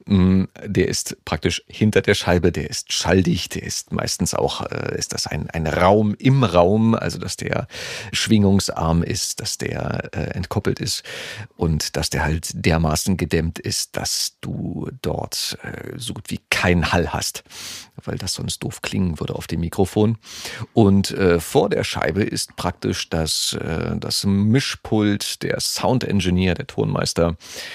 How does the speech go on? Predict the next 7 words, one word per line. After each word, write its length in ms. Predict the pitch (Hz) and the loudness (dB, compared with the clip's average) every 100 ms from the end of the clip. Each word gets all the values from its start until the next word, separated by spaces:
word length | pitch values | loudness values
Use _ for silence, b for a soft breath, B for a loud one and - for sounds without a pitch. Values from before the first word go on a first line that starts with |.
| B B | B B
äh, 240 | - 82 73 | 0 2 2
vor 260 | - 92 | 2 2
den 140 | 90 90 | 4 2
Reglern. 640 | 82 87 85 82 80 78 | 2 0 2 2 2 2
Äh, 540 | 80 - 82 80 82 78 | -2 -4 -2 0 0 0
wir 120 | |
haben 60 | 78 | 0